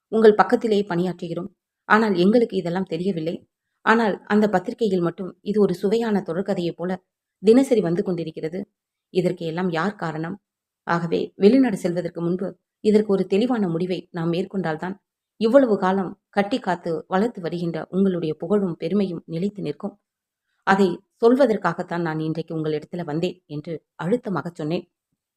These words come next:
அந்த கட்சி பத்திரிகையில் வருகின்ற அந்த கட்டுரை செய்திகளில் ஜெயலலிதா அவர்களை பற்றியும் புரட்சி தலைவரோடு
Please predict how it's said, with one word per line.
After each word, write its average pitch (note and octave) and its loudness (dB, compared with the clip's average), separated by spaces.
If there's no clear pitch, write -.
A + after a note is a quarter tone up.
அந்த A#3 2
கட்சி A#3+ 2
பத்திரிகையில் G3+ 0
வருகின்ற F3 0
அந்த A#3 4
கட்டுரை G#3+ 4
செய்திகளில் F#3 -2
ஜெயலலிதா A3+ 4
அவர்களை E3 -2
பற்றியும் F#3+ -6
புரட்சி B3 -2
தலைவரோடு E3 -4